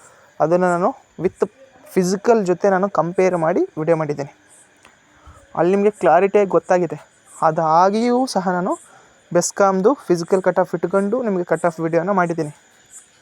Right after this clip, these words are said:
ಅದಕ್ಕಾಗಿ ನಾನು ಪ್ರತಿಯೊಂದು ಬಾರಿ ಹೇಳೋದೇನಪ್ಪ ಅಂದರೆ, ನಾನು ಯಾವುದು ಸೇಫ್ ಅಂತ ಹೇಳಿದ್ದೀನೋ ನೀವು ಹಾಕ್ತೀರಿ. ಓಕೆ,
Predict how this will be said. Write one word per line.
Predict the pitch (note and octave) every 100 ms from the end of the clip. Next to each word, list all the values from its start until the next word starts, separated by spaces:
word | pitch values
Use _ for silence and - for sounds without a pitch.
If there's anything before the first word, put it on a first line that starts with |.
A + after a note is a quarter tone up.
| _ _ -
ಅದಕ್ಕಾಗಿ | D3+ A3+ - G#3 E3+
ನಾನು | E3+
ಪ್ರತಿಯೊಂದು | D#3 - - G#3+ G#3
ಬಾರಿ | G3 F3+
ಹೇಳೋದೇನಪ್ಪ | D#3+ D#3 D#3 D3+ D3+
ಅಂದರೆ, | D3 F3+ - - - - _ _ _ _ _ _ - _ _ F#3+
ನಾನು | A3+ G3+
ಯಾವುದು | G3 C4+ C4 A3
ಸೇಫ್ | G#3 -
ಅಂತ | F#3 F3
ಹೇಳಿದ್ದೀನೋ | E3 D#3 E3+ - _ - _ _ F#3
ನೀವು | F3+ D#3
ಹಾಕ್ತೀರಿ. | - - D3 - - - - - D#3+
ಓಕೆ, | F3